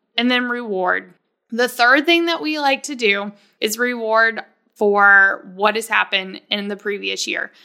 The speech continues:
So even if you didn't hit your goals, find things to be grateful for and reward yourself. So an example is this, we hit million. And so, oops, <laughs> if you haven't been listening to the income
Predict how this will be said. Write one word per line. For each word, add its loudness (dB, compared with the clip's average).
So 0
even 0
if -2
you -2
didn't 0
hit -10
your -6
goals, -4
find 6
things -2
to -4
be -4
grateful 0
for -2
and 2
reward 0
yourself. -10
So 0
an 4
example 2
is -4
this, -2
we 0
hit 0
million. -2
And -8
so, 0
oops, 0
<laughs> -6
if -2
you 6
haven't 2
been 2
listening 4
to -2
the 4
income 0